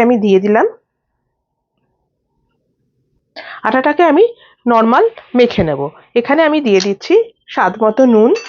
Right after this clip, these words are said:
মানে, আটা মাখতে আমাদের যেরকম আর কি নুন লাগে, সেরকম।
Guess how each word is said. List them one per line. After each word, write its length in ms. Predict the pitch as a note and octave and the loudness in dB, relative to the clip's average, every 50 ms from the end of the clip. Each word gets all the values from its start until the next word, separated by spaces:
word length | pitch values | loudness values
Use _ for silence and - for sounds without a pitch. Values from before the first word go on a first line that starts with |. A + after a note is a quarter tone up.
| - - - - - _ _ _ _ _ _ _ _ _ _ _ _ _ D5 C#5+ _ - - - - - - _ - _ - _ _ _ _ _ _ _ _ - - - - | -20 -20 -20 -20 -20 _ _ _ _ _ _ _ _ _ _ _ _ _ _ _ _ -20 -20 -20 -20 -20 -20 _ -20 _ -20 _ _ _ _ _ _ _ _ -20 -12 -4 -2
মানে, 140 | C4 C#4+ C#4 B3 | 0 2 2 0
আটা 140 | B3 C4 C#4+ D4 C#4 | 0 0 0 0 0
মাখতে 260 | A#3 G#3 - - - C4+ B3+ | -2 -2 -4 -2 -2 0 0
আমাদের 220 | A#3 A3 A3+ A3+ G#3+ | 0 0 -2 -2 0
যেরকম 320 | - G#3+ G#3+ G#3 G#3+ B3+ C#4+ D#4 | 0 0 0 0 -2 -2 0 0
আর 60 | A3+ G#3 G#3 | -2 -2 -4
কি 60 | - G#3 G3+ | -4 -4 -2
নুন 120 | G#3 G#3 G#3+ A3 G#3+ F#3+ | -2 -2 0 0 0 0
লাগে, 200 | F3+ E3+ G#3 C#4 D#4 - | 0 0 0 -2 0 -2
সেরকম। 380 | A#3 F#3+ F#3+ F#3 - - D#4+ | 0 0 0 0 0 0 -2